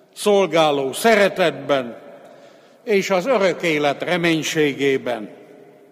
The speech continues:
Irgalmadba ajánljuk gyülekezetünket,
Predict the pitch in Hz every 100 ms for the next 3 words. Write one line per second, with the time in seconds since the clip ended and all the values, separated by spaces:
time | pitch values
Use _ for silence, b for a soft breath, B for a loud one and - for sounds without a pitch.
0 | _ _ _ _ _ _ b b b b
1 | 247 226 196 190 180 170 165 139 156 226
2 | 208 185 156 139 123 123 104 - 262 247
3 | 214 208 185 190 175 180 156 - 147 127
4 | -